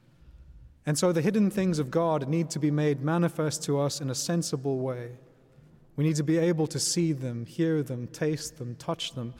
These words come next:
so that we can come to understand them. That's the profound mystery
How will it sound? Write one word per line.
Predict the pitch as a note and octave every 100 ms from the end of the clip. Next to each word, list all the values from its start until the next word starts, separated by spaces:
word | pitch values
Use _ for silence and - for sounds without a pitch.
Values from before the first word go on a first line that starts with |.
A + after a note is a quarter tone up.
| - -
so | C#3+
that | D3+
we | D#3
can | D3+
come | - D3+
to | D#3+
understand | C3 A#2+ - C#3 C3
them. | A2+ A#2+ B2+ - - - - _ _ _ - -
That's | F3 F3
the | F3+
profound | - D3+ E3 D3+
mystery | D3+ D#3 - D3+